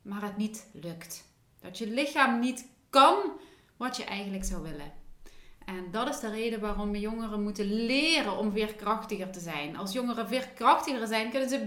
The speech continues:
beter omgaan met problemen en negatieve invloeden.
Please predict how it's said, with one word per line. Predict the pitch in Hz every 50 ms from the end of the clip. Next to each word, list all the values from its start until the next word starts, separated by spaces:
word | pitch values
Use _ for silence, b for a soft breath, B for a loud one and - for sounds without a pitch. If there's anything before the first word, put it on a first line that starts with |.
| 190
beter | - 233 277 339 330 349 339 -
omgaan | - 262 269 262 262 247 220
met | 220 220 - -
problemen | - 208 190 190 202 214 233 247 233 202 175 175 190 B B B B B B
en | - 202 196 208
negatieve | 214 233 240 240 240 233 - 214 190 190 190
invloeden. | 196 226 233 208 196 185 170 170 143 139